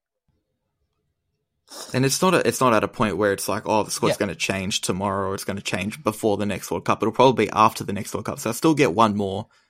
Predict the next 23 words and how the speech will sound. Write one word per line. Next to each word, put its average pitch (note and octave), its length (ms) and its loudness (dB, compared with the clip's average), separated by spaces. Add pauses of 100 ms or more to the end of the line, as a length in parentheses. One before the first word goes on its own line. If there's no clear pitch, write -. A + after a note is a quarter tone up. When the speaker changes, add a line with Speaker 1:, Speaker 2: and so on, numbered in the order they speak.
(360)
Speaker 1:
with A2 340 4
those G2+ 240 2
Matildas. G#2 420 -4
And G#2+ 80 -4
Sam A2+ 240 2
Kerr, G2 380 -4
Speaker 2:
Yeah, - 120 -12
probably. - 440 -16
Speaker 1:
considering G#2+ 420 0
Speaker 2:
Hundred - 40 0
percent. G#2 80 0
Speaker 1:
her G#2 40 -2
standing F#2 340 -6
with F2+ 100 -6
the F#2 100 -8
Matildas, G#2 300 -6
probably - 220 -6
has C#2 120 -10
two F#2+ 220 -2
in D2+ 100 -6
her C#2 160 -6
as C#2 120 -10
well. D#2+ 360 -2